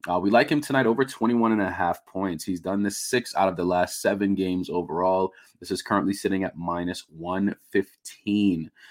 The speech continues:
Uh, playing against the Sixers, I mean, there's not a whole lot of defense, um, on that side in terms of especially perimeter play. If you think about it, look at what, uh, Karis LeVert did the other night against the Sixers,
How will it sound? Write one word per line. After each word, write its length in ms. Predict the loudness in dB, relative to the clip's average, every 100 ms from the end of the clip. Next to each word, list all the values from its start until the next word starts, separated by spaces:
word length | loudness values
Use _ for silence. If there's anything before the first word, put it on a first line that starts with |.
| -10
Uh, 140 | -6 -4
playing 220 | 2 6
against 220 | 6 4
the 60 | 0
Sixers, 400 | -2 0 2 4
I 60 |
mean, 180 | 6 6
there's 220 | 6 6 4 _ _ _ _ _
not 220 | 6 8
a 40 | 8
whole 220 | 8 8
lot 180 | 8 8
of 140 | 4
defense, 640 | 2 0 2 2 2 -2 -12 _
um, 540 | -6 -2 -2 -4 -6 -10 _ _ _ _ _ _ _ -20 -18 -4
on 180 | -2 2
that 220 | 2 0
side 460 | 0 6 6 6 4
in 160 | -2
terms 360 | -2 -2 0 0
of 260 | 0 -2 -2
especially 680 | -4 -2 2 2 2 -4 _
perimeter 560 | 0 2 4 4 4 2
play. 400 | 2 2 2 -2 -12 -10
If 140 | -6 0
you 60 |
think 180 | 4 6
about 260 | 8 6 6
it, 80 |
look 240 | 2 2 4
at 140 | 2
what, 520 | 2 2 2 0 -4 -10
uh, 180 | -6 -6
Karis 420 | 0 2 2 2
LeVert 400 | 0 4 4 4
did 160 | 0 0
the 120 | 0
other 200 | 0 -2
night 180 | -2 -2
against 340 | -4 -6 -6
the 80 | -8
Sixers, 600 | -4 -4 -2 -2 -2 -4